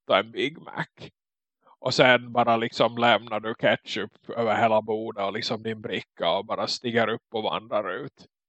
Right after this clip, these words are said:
Fuck you. Det finns ingen som är imponerad. Det finns ingen som tittar som att, "Wow, plocka in den där personen bort efter sig på McDonald's som är ett sånt fint ställe att man får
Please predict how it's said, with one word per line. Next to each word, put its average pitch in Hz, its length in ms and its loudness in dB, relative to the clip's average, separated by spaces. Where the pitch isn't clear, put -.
Fuck - 540 2
you. 151 280 -6
Det 143 140 4
finns 160 300 6
ingen 160 580 6
som - 180 -6
är 131 60 0
imponerad. 113 1000 0
Det 135 80 -4
finns 147 240 4
ingen 147 320 6
som - 100 -8
tittar 131 260 0
som 120 120 -4
att, 123 120 4
"Wow, 143 760 8
plocka 147 460 4
in 139 80 4
den 135 140 2
där 139 100 6
personen 143 600 2
bort 131 320 6
efter 143 340 4
sig 120 220 4
på 131 140 0
McDonald's 135 1040 4
som 131 180 -8
är 131 60 0
ett 131 100 -4
sånt - 360 2
fint 156 380 4
ställe 143 420 6
att - 80 0
man 127 120 -2
får 127 180 -4